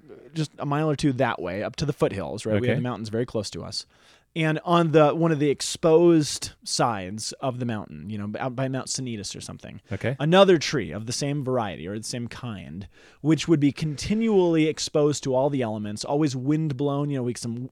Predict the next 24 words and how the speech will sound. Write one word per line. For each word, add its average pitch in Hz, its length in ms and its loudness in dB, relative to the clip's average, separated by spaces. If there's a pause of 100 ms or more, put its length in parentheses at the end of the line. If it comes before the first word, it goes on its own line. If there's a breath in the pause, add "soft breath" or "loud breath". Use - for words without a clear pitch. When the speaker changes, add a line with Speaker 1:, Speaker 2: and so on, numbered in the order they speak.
Speaker 1:
crazy 180 440 2
winds 143 360 2
that 139 260 -2
bl-, 139 120 -2
blow 135 220 0
through 131 220 -8
here. 120 300 -2 (640 loud breath)
Two 226 160 6
trees, 117 500 -4
right? 143 240 -2
Same 165 240 0
kind 175 160 -2
of 147 60 -6
tree. 104 280 -4 (180)
Speaker 2:
Okay. 101 220 0
Speaker 1:
Which 160 460 -2
tree 127 600 0 (340)
do 131 120 -4
you 160 120 2
think 151 180 -4
would 139 100 -4
actually 127 360 -6
be 113 160 -4
hardier? 95 580 -6